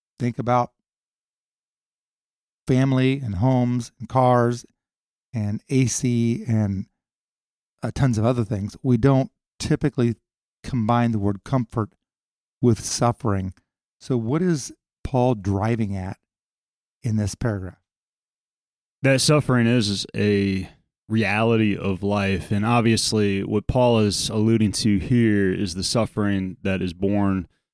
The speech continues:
Speaker 2: of the persecution that he's facing, that the people in Corinth are facing for their faithfulness to Jesus Christ. But the knowledge that we don't suffer alone,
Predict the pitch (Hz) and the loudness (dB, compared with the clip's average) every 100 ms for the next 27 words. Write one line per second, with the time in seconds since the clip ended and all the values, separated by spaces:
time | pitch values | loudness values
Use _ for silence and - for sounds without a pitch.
0 | _ - 98 - 117 101 98 - 135 131 | _ -10 -8 -2 0 0 -2 2 4 4
1 | - 101 98 90 - 117 117 - 113 110 | 2 0 0 -2 -2 0 0 2 2 2
2 | 101 113 107 101 101 _ - 98 - - | 2 0 0 0 -4 _ -6 -6 -6 -2
3 | 117 - 104 95 87 - 123 117 104 104 | -2 0 -2 -2 -4 0 2 2 0 -2
4 | - 107 104 - 101 - 98 85 117 107 | 0 0 0 0 -2 -2 -4 -2 0 0
5 | - 101 101 - - _ _ _ _ _ | 0 0 0 -2 -8 _ _ _ _ _
6 | - 95 110 104 92 - 120 101 95 92 | -6 -2 0 0 -2 -2 0 2 2 -2
7 | - 110 104 - _ _ _ _ - 120 | 0 2 2 -2 _ _ _ _ -2 2
8 | 120 139 156 151 117 98 113 110 117 107 | 4 4 4 4 2 2 2 2 2 2
9 | 131 135 123 - - 123 - 104 101 98 | 2 2 0 -6 -2 -2 0 0 0 0
10 | 98 85 82 | -2 -4 -10